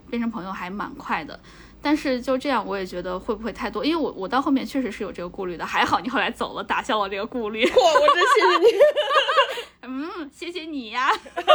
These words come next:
Speaker 2: <laughs> 其-，因为其实我听说过有一些人吧，他们其实，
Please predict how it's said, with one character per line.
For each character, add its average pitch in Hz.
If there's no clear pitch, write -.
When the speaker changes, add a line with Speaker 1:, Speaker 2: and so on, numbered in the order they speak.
Speaker 2:
<laughs> -
其-， 302
因 339
为 392
其 311
实 294
我 254
听 262
说 277
过 254
有 170
一 180
些 214
人 180
吧， 165
他 214
们 240
其 214
实， 214